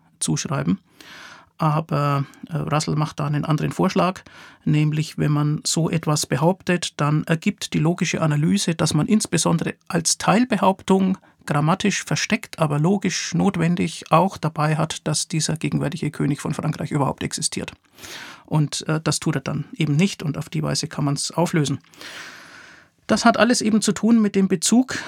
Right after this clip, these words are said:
ähm, von Eigenschaftszuschreibungen auf Gegenstände und, äh, auch darüber hatte der schon erwähnte Gottlob Frege vorher schon nachgedacht,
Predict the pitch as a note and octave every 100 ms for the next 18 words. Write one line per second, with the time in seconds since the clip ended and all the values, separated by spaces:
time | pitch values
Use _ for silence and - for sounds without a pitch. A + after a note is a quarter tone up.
0 | - - F#3 F3+ F3+ F3+ - - F3 E3
1 | E3+ G#3 G3+ G3 - - G#3 G3 E3 E3+
2 | E3 E3 E3 - - F#3 G#3+ G3+ - F#3
3 | F#3+ F#3 F#3 F3+ D#3 D3+ D3 - F#3 D3
4 | C#3+ D3+ D#3 D#3 C#3+ D3 F#3+ E3+ D#3+ D#3+
5 | D#3+ E3 D#3+ D#3+ D3+ C#3+ D#3+ E3+ E3 D#3
6 | D3+ - D#3 F#3 F#3+ E3+ E3+ D#3+ D#3+ D#3
7 | C#3+ F3+ - F3+ F3+ - -